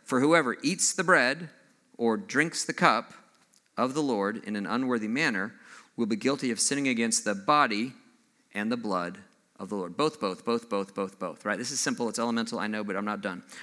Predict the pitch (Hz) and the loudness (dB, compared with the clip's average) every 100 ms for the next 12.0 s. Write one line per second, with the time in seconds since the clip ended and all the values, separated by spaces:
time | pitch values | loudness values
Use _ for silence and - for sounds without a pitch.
0 | - 127 120 147 135 127 90 - - - | -6 -4 -2 2 4 4 2 -12 -18 -20
1 | - _ - 135 156 143 156 175 175 147 | -20 _ 2 6 4 4 2 2 0 0
2 | 135 170 208 156 - 131 113 123 - 147 | 4 4 4 2 2 2 2 -2 0 2
3 | 127 120 151 156 - 131 120 135 117 92 | 2 0 -2 0 -2 -2 2 4 4 0
4 | - - _ _ _ _ - 107 104 92 | -8 -20 _ _ _ _ -6 -4 -4 -4
5 | - 95 95 76 - _ _ _ _ _ | -4 -6 -8 -10 -12 _ _ _ _ _
6 | _ 113 107 98 95 - - - _ _ | _ -6 -6 -6 -8 -10 -16 -18 _ _
7 | - 113 - - - - 107 110 101 95 | -6 -6 -6 -16 -20 -4 0 0 -2 -4
8 | - - - 107 - 110 101 92 101 104 | -6 -10 -6 -6 -4 -4 -4 -4 -4 -4
9 | 123 107 110 - 110 87 - _ _ _ | -4 -2 -2 -2 -2 -4 -12 _ _ _
10 | _ _ _ - - 123 139 156 147 117 | _ _ _ -20 -6 0 0 2 2 2
11 | 113 135 170 226 196 170 214 - - | 0 0 2 2 4 4 2 -4 -8